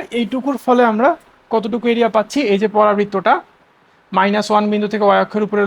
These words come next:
লম্ব, y equals to যখন টু, তখনও ওয়াই অক্ষের উপরে একটা লম্ব, আর এইটা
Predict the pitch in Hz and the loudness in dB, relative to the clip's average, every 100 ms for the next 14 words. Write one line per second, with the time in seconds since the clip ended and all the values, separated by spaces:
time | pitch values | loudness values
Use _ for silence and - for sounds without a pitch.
0 | 190 180 185 311 320 - _ - - 185 | 0 -2 -2 -2 -2 -14 _ -20 -4 0
1 | 196 202 208 226 208 208 214 214 262 202 | 0 0 -6 -4 -6 -4 -6 -4 -4 -4
2 | 180 220 240 208 196 196 202 196 180 190 | -4 -4 0 2 0 -2 -6 -4 -4 -2
3 | 175 165 160 254 349 _ _ _ _ _ | -2 -4 0 0 -2 _ _ _ _ _
4 | _ _ _ - 82 78 139 - _ _ | _ _ _ -2 2 2 0 -10 _ _
5 | _ 190 170 - | _ -8 -6 -8